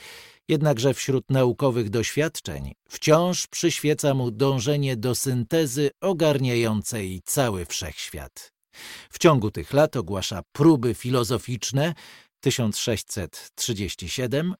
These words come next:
które zawierają rozprawę o metodzie, a obok niej geometrię,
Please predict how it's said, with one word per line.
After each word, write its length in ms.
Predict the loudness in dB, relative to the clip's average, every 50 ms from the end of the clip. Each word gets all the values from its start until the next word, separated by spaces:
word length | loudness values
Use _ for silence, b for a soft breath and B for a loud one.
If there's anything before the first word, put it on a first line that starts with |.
| _ _ _
które 500 | -8 -4 -2 2 4 4 6 4 4 4
zawierają 680 | 4 2 4 4 4 4 4 4 4 4 2 0 -2 -6 _ _ 4
rozprawę 880 | 6 6 8 8 6 4 2 -2 -4 0 0 2 2 2 2 0 -2 -2 -2
o 120 | 0 0 2
metodzie, 640 | 2 0 0 0 0 0 0 0 -2 -4 -6 -6 -8 B B B B B B B B 2
a 100 | 6 8
obok 340 | 8 8 6 4 2 2 2
niej 320 | 2 4 4 2 2 2
geometrię, 840 | 4 4 6 6 6 4 2 2 0 -2 0 2 2 2 2 0